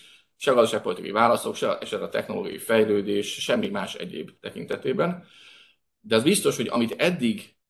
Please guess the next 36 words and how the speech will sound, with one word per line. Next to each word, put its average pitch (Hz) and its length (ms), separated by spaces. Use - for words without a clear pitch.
lépéseket 113 800
bejelentettek, 107 840
vagy 95 120
implementálni 101 640
kezdtek, 147 540
azok 123 180
nem 185 220
vezetnek 101 360
abba 104 180
az - 100
irányba, 107 640
hogy 107 140
ez 104 100
a, 101 340
a, 98 360
a 113 140
előttünk 127 360
levő 107 140
évtizedek 110 440
azok 107 220
élhető 110 640
klíma, 101 580
ö, 95 460
körülmények 101 400
között 98 240
zajoljanak. 87 540
Hogy 95 140
azt - 160
szeretnénk, 123 340
hogy 98 100
ez 90 80
így 98 180
legyen, 147 300
akkor - 280
változtatnunk 110 800
kell. 87 260